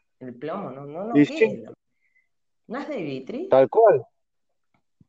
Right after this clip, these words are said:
Speaker 2: No, no sé si, yo te digo que le, se lo pregunté a la, a la misma odontóloga que me atendió,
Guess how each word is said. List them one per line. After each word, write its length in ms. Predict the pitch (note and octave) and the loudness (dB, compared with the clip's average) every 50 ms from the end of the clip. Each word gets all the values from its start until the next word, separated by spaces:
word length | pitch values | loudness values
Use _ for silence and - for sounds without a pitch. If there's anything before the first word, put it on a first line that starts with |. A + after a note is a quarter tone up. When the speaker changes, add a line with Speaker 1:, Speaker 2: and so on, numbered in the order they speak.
| _ _ _ _ | _ _ _ _
Speaker 2:
No, 320 | B2 C3 D#3+ G3 G#3 G3+ F#3+ | 2 4 6 6 8 6 4
no 140 | F3+ F3+ E3+ | 2 0 -2
sé 200 | - - A3+ G3+ | 0 2 0 2
si, 260 | - - E3+ D#3 C#3 | 4 4 4 4 2
yo 220 | B2 - F#3 G3+ G3+ | 2 4 6 6 6
te 120 | - F3 D3+ | 8 6 8
digo 220 | D3 E3 F#3+ F3 | 8 8 8 8
que 100 | C3 C3+ | 8 6
le, 140 | A#2+ A2+ A2+ | 8 8 6
se 160 | A#2 - - | 6 4 4
lo 140 | A#2 A2 G2+ | 4 4 4
pregunté 420 | - - A2 G#2+ A2 A2 G#2+ D3+ D#3 | 4 2 2 2 0 2 4 6 8
a 60 | D#3 | 8
la, 380 | - B2 G#2+ G2+ G2 F#2+ F#2+ F#2 | 8 8 8 6 4 2 0 -2
a 340 | F2 F#2+ - - G#2 G#2 G#2 | -6 -8 -12 -10 -8 -4 -2
la 140 | G2+ G2 F#2+ | 0 0 2
misma 300 | A2+ C3+ D#3 E3 D#3+ C#3 | 2 2 4 6 6 8
odontóloga 640 | A#2+ A2 G2+ F#2 - - D3 D#3+ D#3+ D3 B2+ A#2 G#2+ | 8 6 6 4 4 6 8 8 10 8 8 6 4
que 120 | A2 G#2 | 2 -4
me 100 | G#2 G#2+ | -4 -6
atendió, 600 | G#2 G2 A#2 A2+ A#2+ C#3 E3 F3+ F3+ F#3 G#3 G#3 | -6 -6 -4 0 4 8 8 10 10 8 6 2